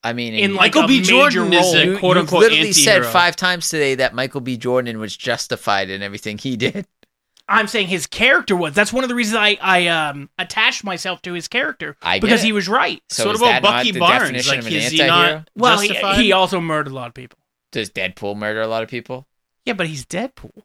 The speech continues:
Speaker 1: Is he an anti-hero?
Speaker 2: No, he's a hero.
Speaker 1: Is Punisher an anti-hero?
Speaker 2: No, he's a hero.
Speaker 1: <laughs>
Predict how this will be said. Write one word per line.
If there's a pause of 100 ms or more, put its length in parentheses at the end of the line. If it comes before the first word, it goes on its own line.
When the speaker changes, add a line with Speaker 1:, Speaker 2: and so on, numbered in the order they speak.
(100)
Speaker 1:
Is
he
an
anti-hero? (140)
Speaker 2:
No,
he's
a
hero.
Speaker 1:
Is
Punisher
an
anti-hero?
Speaker 2:
No,
he's
a
hero.
Speaker 1:
<laughs>